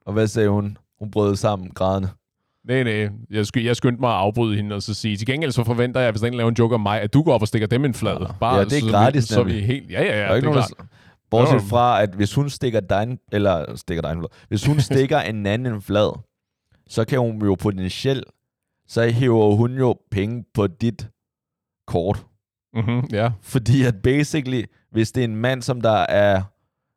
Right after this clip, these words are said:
Speaker 1: er, er, af en eller anden grund har nogle forskroede, øh, holdninger til, at man ikke må slå på en kvinde, og så beslutter sig for at slå på dig.
Speaker 2: Ja, lige præcis sige, "Well, jeg skal have hævn på den ene eller den anden måde, og du er den, der står tættest på, så det bliver dig."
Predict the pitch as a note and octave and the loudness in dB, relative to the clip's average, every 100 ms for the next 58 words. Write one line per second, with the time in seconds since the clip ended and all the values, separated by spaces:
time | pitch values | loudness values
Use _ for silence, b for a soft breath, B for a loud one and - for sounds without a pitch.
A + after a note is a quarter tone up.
0 | _ - G2 G2+ - - G2+ A2 - - | _ -6 0 0 -2 -6 -6 -6 -8 -18
1 | _ _ - F2+ F2+ A2 C3 A#2 A2+ A#2 | _ _ -8 -4 -2 -2 -2 -2 -2 -6
2 | - _ - - A2 G2 G#2 A2 G2+ G#2 | -14 _ -6 0 0 0 -2 -2 -4 -6
3 | - A#2 A2 A#2+ G#2+ - - G2 G2 F#2 | -2 0 2 2 0 -4 -2 0 0 0
4 | D#2 F#2+ G2+ A2 G2+ G2 G#2+ G2 D#2+ G2 | 0 2 0 0 -4 -6 -4 -4 -4 -4
5 | G2 G#2+ G2+ - G#2 - A2+ G2+ F2 F2 | -6 -6 -6 -4 -4 -2 -4 -4 -4 -4
6 | F#2+ - _ _ - F#2 G#2 G2+ A2+ A2+ | -4 -8 _ _ -6 -4 -4 -2 0 2
7 | G#2 F#2 G2 F#2+ G2+ G2 E2 E2 G#2+ - | 0 0 0 0 -2 -2 -2 -2 -4 -8
8 | _ - A#2 G2 G2+ A#2+ A#2 G#2+ G#2 G2 | _ -6 -2 -2 -2 -2 0 0 -2 -2
9 | G2+ F2+ _ b b b - A2+ - A#2+ | -4 -6 _ b b b -4 -2 -2 -8
10 | B B B B B G3+ - - - A#2+ | B B B B B -4 -2 -2 -2 0
11 | A#2+ C#3 A#2+ D#3 F3 D#3+ C#3+ E3+ D3+ B2+ | 0 0 2 2 2 0 0 0 0 2
12 | B2 A2+ A2 A2+ A2 C3+ C#3 C3 A#2+ A2 | 2 2 4 4 4 4 4 0 0 0
13 | A#2+ B2 A#2+ A2+ G#2+ G2 F#2 A#2+ A2 C3 | 2 2 2 2 2 0 -4 -6 -4 -2
14 | B2+ G#2+ G#2 | 0 0 0